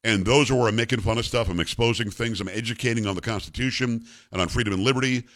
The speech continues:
That's Joe Talk Show on both of those, Instagram and on YouTube.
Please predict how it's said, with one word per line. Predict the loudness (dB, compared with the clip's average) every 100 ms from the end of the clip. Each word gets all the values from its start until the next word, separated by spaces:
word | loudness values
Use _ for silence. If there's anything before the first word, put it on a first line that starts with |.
| _ _ -2
That's | -2 -2
Joe | -2 0 0
Talk | 2 0 0
Show | 0 0
on | 2
both | 2 2
of | 2
those, | 2 0 -2 -2
Instagram | -4 -4 -2 0 2 0 -2
and | -2 0 -2
on | -2 0 0
YouTube. | 0 0 0 0 -2